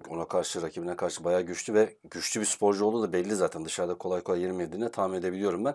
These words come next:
Ancak iki el işin içine girdiği zaman, şimdi buradaki arkadaş bunu belki yapmıyor ama çok fazla yapan var. Çok fazla insan orada sakatlanıyor.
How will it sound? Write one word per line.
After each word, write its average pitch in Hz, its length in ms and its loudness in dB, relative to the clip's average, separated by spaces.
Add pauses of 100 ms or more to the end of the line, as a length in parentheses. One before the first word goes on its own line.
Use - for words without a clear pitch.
Ancak 110 400 6 (280)
iki - 240 10
el 139 80 12
işin 135 200 2
içine 131 260 4
girdiği 131 320 6
zaman, 127 300 6 (360)
şimdi 101 220 -4
buradaki 104 280 4
arkadaş 110 280 6
bunu 110 160 2
belki 110 240 8
yapmıyor 156 300 6
ama 90 200 2
çok 120 240 2
fazla 92 260 4
yapan 85 280 0
var. 78 120 -4
Çok - 220 0
fazla 92 280 2
insan 90 200 -2
orada 87 160 -2
sakatlanıyor. 92 560 -2